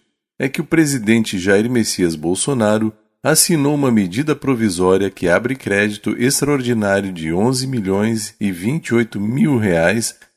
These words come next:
para enfrentamento do novo coronavírus.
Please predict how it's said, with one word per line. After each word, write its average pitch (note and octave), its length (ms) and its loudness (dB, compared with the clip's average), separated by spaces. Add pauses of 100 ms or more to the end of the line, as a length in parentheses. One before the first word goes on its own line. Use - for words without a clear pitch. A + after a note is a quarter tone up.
(140)
para C#3+ 160 2
enfrentamento C3 800 0
do G#2+ 140 -4
novo C3+ 400 -2
coronavírus. G2 1040 -2